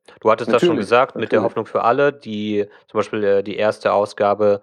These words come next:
Speaker 1: die Johannes eins eins mit „Am Anfang war Jesus“ übersetzt hat,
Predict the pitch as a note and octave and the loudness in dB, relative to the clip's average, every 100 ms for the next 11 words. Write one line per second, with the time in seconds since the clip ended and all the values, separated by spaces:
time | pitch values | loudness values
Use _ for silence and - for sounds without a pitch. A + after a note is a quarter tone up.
0 | - - - F#2+ F#2+ G2 G2 F#2+ F#2+ F#2+ | -8 -20 -20 -14 -8 -4 -4 -4 -2 0
1 | G#2 G2+ G2 G2+ - G#2 G2+ - G#2+ G2 | 0 -2 -4 -8 -6 -4 -4 -6 -6 -4
2 | G2+ F#2+ G#2+ G#2+ G2+ G2 F#2+ F#2+ F2+ G#2 | -4 -4 -4 -2 -4 -6 -2 -2 -2 -6
3 | B2 C3+ C3 - - B2 A#2 A2+ B2 - | -4 -4 -4 -10 -14 -2 0 2 0 0
4 | C#3 C3 - | -2 -2 -6